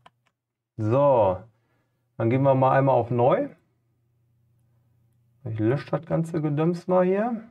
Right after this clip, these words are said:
So, eine A W R, die sieht ja folgendermaßen aus. Dann mache ich mal bei der dicken Pinsel. Mache ich das Ding mal blau. So. So. Oh Gott.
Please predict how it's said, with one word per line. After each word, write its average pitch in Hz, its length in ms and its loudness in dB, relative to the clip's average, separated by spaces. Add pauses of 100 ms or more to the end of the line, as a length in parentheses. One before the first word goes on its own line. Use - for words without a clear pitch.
(840)
So, 113 440 -2 (340)
eine 131 120 -4
A 139 180 2
W 135 140 2
R, 165 200 4
die 175 100 2
sieht 170 160 2
ja 165 120 2
folgendermaßen 131 800 0
aus. 139 500 -2 (380)
Dann 107 80 -10
mache 120 140 -4
ich 120 60 -4
mal 117 100 -2
bei 110 80 0
der 107 140 0
dicken 113 300 -8
Pinsel. 190 460 -2 (720)
Mache - 120 -20
ich - 60 -16
das 110 180 -4
Ding 117 160 -4
mal 110 160 0
blau. 151 400 0 (440)
So. 110 440 2 (1400)
So. 185 320 0 (1400)
Oh - 120 -20
Gott. - 260 -10